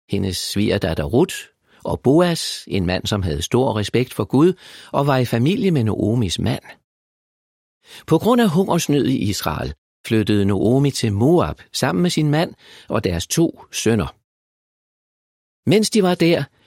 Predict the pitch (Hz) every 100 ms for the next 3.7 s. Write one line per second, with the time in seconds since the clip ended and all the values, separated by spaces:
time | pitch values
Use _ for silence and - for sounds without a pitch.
0 | _ - 113 131 156 165 170 135 - 98
1 | 95 113 - 80 - _ _ _ _ _
2 | _ _ _ _ _ _ - 117 104 -
3 | 120 - - 95 95 151